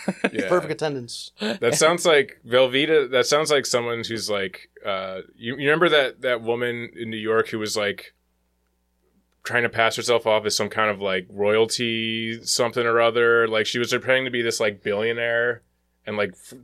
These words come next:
Speaker 2: frauded a bunch of people.
Speaker 3: Mm-hmm.
Speaker 1: The
Speaker 2: They
Speaker 1: Queen
Speaker 2: made,
Speaker 1: of,
Speaker 2: like, a
Speaker 1: the Queen
Speaker 2: Netflix
Speaker 1: of
Speaker 2: movie
Speaker 1: Queens.
Speaker 2: about it. I forget what her name was, but, like, it sound, like,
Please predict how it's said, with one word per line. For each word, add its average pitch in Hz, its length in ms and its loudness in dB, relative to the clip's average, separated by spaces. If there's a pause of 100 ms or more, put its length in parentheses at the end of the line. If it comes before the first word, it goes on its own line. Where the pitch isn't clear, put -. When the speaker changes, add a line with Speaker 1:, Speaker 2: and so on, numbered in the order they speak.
(160)
Speaker 2:
frauded 113 380 2
a 113 40 4
bunch 117 220 -2
of 110 80 -6
people. 113 580 -2
Speaker 3:
Mm-hmm. 165 220 -4
Speaker 1:
The 165 80 -2
Speaker 2:
They 165 80 -2
Speaker 1:
Queen 208 120 10
Speaker 2:
made, - 20 12
Speaker 1:
of, 208 80 6
Speaker 2:
like, 156 140 6
a 123 80 6
Speaker 1:
the 120 220 4
Queen 165 180 4
Speaker 2:
Netflix 135 120 0
Speaker 1:
of 131 60 0
Speaker 2:
movie 127 180 6
Speaker 1:
Queens. 127 140 2
Speaker 2:
about 123 260 4
it. 123 220 2 (420)
I 123 40 -10
forget 151 240 4
what 131 100 4
her 120 60 2
name 110 300 0
was, 107 240 0
but, 123 140 4
like, 123 180 2
it 127 100 -2
sound, 147 300 2
like, 123 260 0